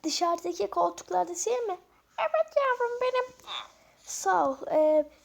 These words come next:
ben buradaki eşyaların fiyatını bir öğreneceğim. Şu, e, şu set ne kadar? Şu ikisi. Onların hepsi on. Em, kaçtı? Bir dakika, bir dakika. Tanesi bir demir.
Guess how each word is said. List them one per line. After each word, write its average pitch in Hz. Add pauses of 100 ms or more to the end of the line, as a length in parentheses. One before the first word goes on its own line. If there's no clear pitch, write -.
(120)
ben 381
buradaki 403
eşyaların 370
fiyatını 359
bir 339
öğreneceğim. 302 (760)
Şu, 359
e, 330
şu -
set 392
ne 427
kadar? 349
Şu -
ikisi. 359 (840)
Onların 539
hepsi - (260)
on. 539 (760)
Em, 403
kaçtı? 523
Bir 466
dakika, 381
bir 370
dakika. 392 (1400)
Tanesi 494 (140)
bir 508
demir. 311